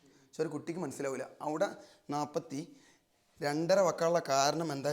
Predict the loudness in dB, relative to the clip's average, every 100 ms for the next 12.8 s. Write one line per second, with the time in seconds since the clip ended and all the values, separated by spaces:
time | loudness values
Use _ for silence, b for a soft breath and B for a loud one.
0 | -4 -4 -4 -2 -2 0 2 2 2 0
1 | 2 2 0 -4 -4 -4 -2 -2 0 0
2 | -2 -4 -4 -2 -2 -2 -6 -6 -8 -12
3 | B B -10 -6 -6 -4 -4 -2 -4 -4
4 | -4 -6 -8 -4 -4 -4 -10 -12 -18 _
5 | _ _ b b b b _ -6 0 0
6 | 0 -2 -4 -4 -4 -2 -4 -8 B B
7 | -2 0 -2 -2 0 0 0 0 -2 -2
8 | -2 0 0 -2 -2 -2 -4 -6 -14 -20
9 | b b -10 -4 -2 0 0 0 -2 -4
10 | -4 -10 B B B B _ -4 -4 0
11 | 6 6 6 2 0 0 -4 -4 0 4
12 | 4 4 4 2 0 -2 -2